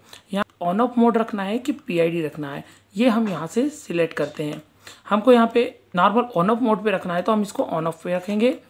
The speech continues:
फिर इसके अलावा यहाँ पे आउटपुट, आउटपुट हम चाह रहे हैं कि एसएसआर लगाएं कि रिले यूज़ करें। इसमें रिले, इसको हम चाहें तो रिले को ऐसे एसएसआर यूज़ कर सकते हैं या रिले। यहाँ पे मैं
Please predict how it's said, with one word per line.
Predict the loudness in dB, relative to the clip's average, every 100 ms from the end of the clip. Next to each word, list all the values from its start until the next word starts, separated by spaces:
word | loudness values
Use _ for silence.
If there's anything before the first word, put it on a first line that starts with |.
| _ -20 -20 _ 0
फिर | 2 2
इसके | -4 -2 0
अलावा | 0 2 2 0 -6 -14 0
यहाँ | 2 2 0
पे |
आउटपुट, | 0 2 2 0 -8 -4 -2
आउटपुट | -2 0 -4 -4 -20 0
हम | 4 4
चाह | 2 -2
रहे | 0 0
हैं | 0
कि | -6 -4
एसएसआर | -6 -4 -2 0 2
लगाएं | 2 0 0
कि | -2 0 2 0 -6 -20 -20 _ _ _ _ _ _ _ -4
रिले | 0 2 0
यूज़ | -2 -4 -4
करें। | -6 -8 -14 -20 -10
इसमें | -6 0 0
रिले, | 0 -2 -2 -4 -12 -20 -8
इसको | -8 2 4
हम | 4
चाहें | 0 -4 -4
तो | -4
रिले | -4 -2 -4
को | -4
ऐसे | -6 -6 -6 -6
एसएसआर | -8 -8 -8 -6 -4
यूज़ | -6
कर | -6 -8
सकते | -8 -6
हैं | -4
या | -2
रिले। | -2 -2 -2 -4 -12 -20 _ 2
यहाँ | 4 4
पे | 2
मैं | 2 0